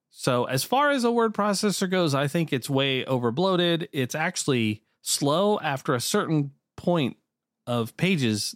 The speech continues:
the thing starts to really bog down. I have one document right now that's just about seven hundred pages, and loading it is a nightmare. So Word is not necessarily the best, in my opinion. I know that a lot of folks use it because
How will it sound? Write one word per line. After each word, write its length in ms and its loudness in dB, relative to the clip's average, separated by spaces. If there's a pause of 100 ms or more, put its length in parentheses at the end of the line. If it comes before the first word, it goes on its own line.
(120)
the 120 2
thing 280 2
starts 320 -4
to 100 -2
really 320 2
bog 320 0
down. 380 0 (520)
I 120 0
have 240 0
one 180 4
document 460 2
right 180 0
now 200 2
that's 280 -2
just 240 -4
about 240 0
seven 260 0
hundred 280 -2
pages, 500 -2
and 160 2
loading 380 2
it 120 0
is 140 -2
a 40 -2
nightmare. 460 -6
So 520 -2 (680)
Word 220 4
is 160 2
not 200 2
necessarily 720 0
the 120 0
best, 440 -4
in 140 2
my 160 2
opinion. 540 2
I 100 -2
know 160 2
that 140 0
a 40 0
lot 220 0
of 80 -2
folks 300 -4
use 180 0
it 120 -2
because 480 -4